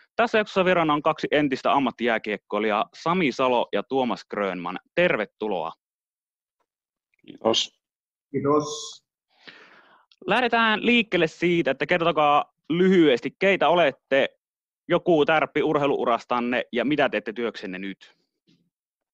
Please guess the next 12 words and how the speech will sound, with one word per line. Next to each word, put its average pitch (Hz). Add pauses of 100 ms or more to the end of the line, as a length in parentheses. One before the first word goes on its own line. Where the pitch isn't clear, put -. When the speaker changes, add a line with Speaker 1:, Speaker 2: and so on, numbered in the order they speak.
(1700)
Speaker 3:
No, -
Sami 139
Speaker 2:
Joo, 151
Speaker 3:
taas. -
Speaker 2:
Sami. 110 (300)
Joo, 120
mä 113
voin 123
aloittaa. 113 (580)
Joo, 135
Salo 113
Sami. 151